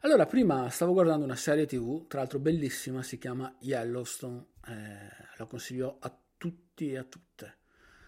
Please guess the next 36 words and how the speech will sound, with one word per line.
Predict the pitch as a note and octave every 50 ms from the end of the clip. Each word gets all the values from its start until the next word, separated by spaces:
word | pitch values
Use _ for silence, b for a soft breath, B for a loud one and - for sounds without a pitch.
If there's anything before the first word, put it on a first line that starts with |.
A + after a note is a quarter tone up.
| b b
Personalmente | b C3 - - C3+ C3 C#3+ C#3+ D3 D3
la | C3+ B2+
metto | B2+ B2+ B2+ - C3+
nella | B2 B2+ B2 A#2
mia | A#2+ B2+ C3 B2+
top | - - - C3 A#2+ A#2 - _ - B2 A#2+ A2+
five | - - A#2 G#2 F#2+ F#2+ G2+ G2 G2 G2 - - - -
<laughs> | - - -
di | B2 B2
sempre, | - - - C3 B2 A#2+ B2+ - A#2 A2 - _ _ B B B B B B B B B
e | D3
non | D3 C3+
sto | - - B2
scherzando. | A2 - B2+ G#2+ - - G2+ F2 F2 F#2+ - - B B B B B B B B B B B B
Comunque | - F4 D#4 G#3 E3+ - F3+
una | G#3+ A#3 G3+
delle | E3 D#3 D3+
protagoniste, | D3 D3+ C#3+ - E3 F3 G#3 A3 F#3 D3+ D3 - - - - G#3+ A3+ G#3+ F#3+ -
eh, | B2+ B2 A#2+ B2 B2
a | B2 B2
un | B2
certo | - D#3+ D#3 - A3
punto | E3+ - C3+ C#3 F3+
ha | C#3+
detto | B2+ A#2+ - - C#3+
una | C#3 C3+ -
cosa | - A#2+ A2 A2 A2 A#2 C3+ C3 B2 A#2
che | - -
secondo | B2 - A#2+ - - A#2+ C3+ C#3+
me | B2+ A2+ A2+ B2 A#2 G#2 G2+ G2+ G#2 G#2 G#2 G2+ G2 - - - - -
è | A#2+
verissima. | A2+ A#2+ A#2 A2 A2 - - - - G#2+ G#2 G2+ - B B B B B B B B B B B B
Ha | B D#3+
detto: | E3 E3+ D#3+ D#3+ - - C#3 B2+ - - _ _ _
"Non | E3 E3+ G3+ A3 G#3
conosco | - - F#3+ F3+ D3+ B2+ - - - - B2+ G#2+ - _ _